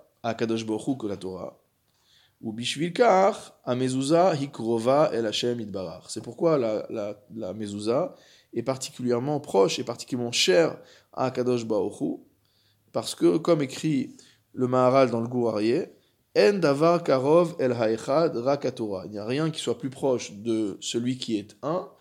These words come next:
d'Akadosh Baruch Hu, que la Torah. Donc on voit que cette mezouza, non seulement elle porte le nom d'Hachem,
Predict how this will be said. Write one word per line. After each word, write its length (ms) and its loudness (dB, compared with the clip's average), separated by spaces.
d'Akadosh 460 -4
Baruch 260 -4
Hu, 200 -4
que 100 -6
la 160 0
Torah. 320 -12
Donc 160 -6
on 40 2
voit 140 6
que 360 2
cette 240 -4
mezouza, 460 0
non 100 0
seulement 280 0
elle 140 0
porte 380 4
le 80 -2
nom 100 -2
d'Hachem, 540 -2